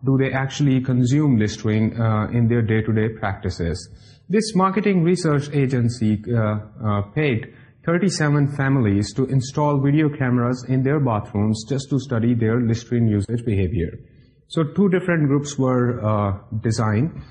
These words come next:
One group was using the regular Listerine, which was bitter tasting, and the other group was using the mint-flavored Listerine. And they started studying the behavioral patterns. Now, expert observers, uh, would, uh, go through the videotapes and observe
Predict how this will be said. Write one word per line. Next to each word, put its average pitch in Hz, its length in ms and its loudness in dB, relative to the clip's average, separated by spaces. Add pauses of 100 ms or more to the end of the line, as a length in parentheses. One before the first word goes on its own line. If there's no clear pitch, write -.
(200)
One 165 260 2
group 147 220 0
was 131 200 0
using 120 320 2
the 113 120 2
regular 120 440 2
Listerine, 123 460 0
which 104 180 -2
was 104 260 -2
bitter 120 360 0
tasting, 127 440 0
and 123 140 2
the 120 100 2
other 127 160 0
group 120 280 -2
was 113 220 -2
using 110 340 0
the 131 100 0
mint-flavored 120 680 0
Listerine. 95 500 -2 (500)
And 170 200 2
they 175 160 2
started 170 440 -2
studying 139 380 0
the 147 80 2
behavioral 113 460 2
patterns. 85 560 -2 (340)
Now, 151 360 0
expert 180 540 0
observers, 135 720 0
uh, 120 300 2
would, 117 420 0
uh, 117 140 2
go 143 260 0
through 147 160 0
the 131 80 2
videotapes 110 840 0
and 113 280 0
observe 123 500 0